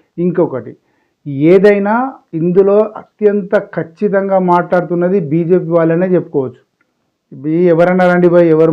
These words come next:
మా పార్టీకి వచ్చినా కూడా రాజీనామా చేసి రండి, రాజీనామా చేయకుండా మేము ఎవరిని కూడా ఆహ్వానించము అని చెప్పని వాళ్ళు చాలా ఖచ్చితంగా చెప్పేస్తున్నారు. సరే, అది రాజకీయ ఎత్తుగడ కావచ్చు, లేకపోతే వాళ్ళు రాకుండా ఉండడానికి వేస్తున్న ఎత్తుగడ కావచ్చు, ఏదైనా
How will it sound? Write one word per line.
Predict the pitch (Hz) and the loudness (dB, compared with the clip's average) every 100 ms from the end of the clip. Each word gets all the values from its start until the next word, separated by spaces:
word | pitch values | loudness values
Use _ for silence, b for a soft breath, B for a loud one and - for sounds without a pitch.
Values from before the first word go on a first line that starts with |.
| 165 | 0
మా | 160 | 0
పార్టీకి | 156 151 156 | -2 0 -4
వచ్చినా | 156 147 | -2 -4
కూడా | 151 185 b b b b 139 | -4 -6 b b b b -6
రాజీనామా | 147 147 160 160 | -4 0 0 0
చేసి | 151 135 139 | 0 -4 -6
రండి, | 131 139 127 127 139 | -4 -4 -6 -10 -10
రాజీనామా | 139 143 151 147 | -8 -4 -2 -2
చేయకుండా | 139 131 151 165 | -4 -4 -4 -2
మేము | 151 139 | -4 -2
ఎవరిని | 143 139 | -4 -4
కూడా | 139 185 190 B B B 139 | -4 -4 -8 B B B -4
ఆహ్వానించము | 151 147 160 156 151 156 151 151 | -2 0 0 -2 -2 -2 -2 -2
అని | 151 | -2
చెప్పని | 147 151 180 175 | -4 -4 -4 -2
వాళ్ళు | 175 165 | -4 -4
చాలా | 160 165 165 | -2 -2 -4
ఖచ్చితంగా | 160 160 175 196 196 | -10 -6 -4 0 2
చెప్పేస్తున్నారు. | 165 175 165 147 123 120 b b b b - | 2 0 -2 -6 -6 -10 b b b b -2
సరే, | 175 190 | 0 2
అది | 175 156 | 2 2
రాజకీయ | 156 160 160 160 | 2 0 -2 -2
ఎత్తుగడ | 165 165 165 160 | 0 0 2 2
కావచ్చు, | 156 156 170 160 | 0 -2 -2 -2
లేకపోతే | 151 151 151 | -2 -2 0
వాళ్ళు | 151 139 143 | 0 0 0
రాకుండా | 151 160 160 156 | -2 -2 0 0
ఉండడానికి | 151 156 156 156 147 151 | 0 0 0 -2 -2 -2
వేస్తున్న | 147 147 160 147 139 | -2 -4 -4 -2 -4
ఎత్తుగడ | 139 151 147 143 | -4 -4 -4 -4
కావచ్చు, | 135 131 147 151 _ _ _ _ _ - 151 | -6 -8 -16 -20 _ _ _ _ _ -6 -2
ఏదైనా | 180 190 185 185 | 0 2 0 -2